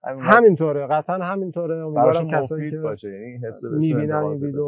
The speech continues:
Speaker 1: بده.
Speaker 2: رو، آره، براشون مفید باشه. و ببخشید من خیلی صحبت کردم. از
Speaker 1: عشق
Speaker 2: اینکه
Speaker 1: کردم.
Speaker 2: قرار
Speaker 1: قرار بوده تو
Speaker 2: خوش-
Speaker 1: صحبت بکنی. تو
Speaker 2: <laughs> خوشحال
Speaker 1: قشنگ.
Speaker 2: شدم.
Speaker 1: تو اینا رو زندگی کردی.
Speaker 2: سلامت
Speaker 1: مرسی
Speaker 2: باشی.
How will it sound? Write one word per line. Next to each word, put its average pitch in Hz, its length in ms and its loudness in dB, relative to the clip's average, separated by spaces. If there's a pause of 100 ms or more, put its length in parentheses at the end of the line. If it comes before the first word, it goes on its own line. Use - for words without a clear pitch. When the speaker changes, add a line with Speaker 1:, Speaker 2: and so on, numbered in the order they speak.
Speaker 1:
بده. 147 80 -4
Speaker 2:
رو، 151 40 -6
آره، 151 180 -6
براشون 147 340 -6
مفید 156 340 -8
باشه. 165 280 -8
و 156 300 -6
ببخشید 156 460 2
من 147 80 -8
خیلی 156 220 -8
صحبت 143 360 -8
کردم. 131 540 -10
از 120 100 -8
Speaker 1:
عشق 139 120 -6
Speaker 2:
اینکه 147 160 -10
Speaker 1:
کردم. 147 300 2
Speaker 2:
قرار 147 100 6
Speaker 1:
قرار 151 100 6
بوده 190 180 8
تو - 140 0
Speaker 2:
خوش- 214 140 6
Speaker 1:
صحبت 214 420 6
بکنی. 165 580 2
تو 185 60 0
Speaker 2:
<laughs> 214 60 2
خوشحال 214 180 8
Speaker 1:
قشنگ. 165 300 0
Speaker 2:
شدم. 127 280 -12
Speaker 1:
تو 165 80 -2
اینا 226 260 8
رو 190 120 4
زندگی 139 520 0
کردی. 113 320 -2
Speaker 2:
سلامت 135 180 -6
Speaker 1:
مرسی 185 360 2
Speaker 2:
باشی. 131 100 -6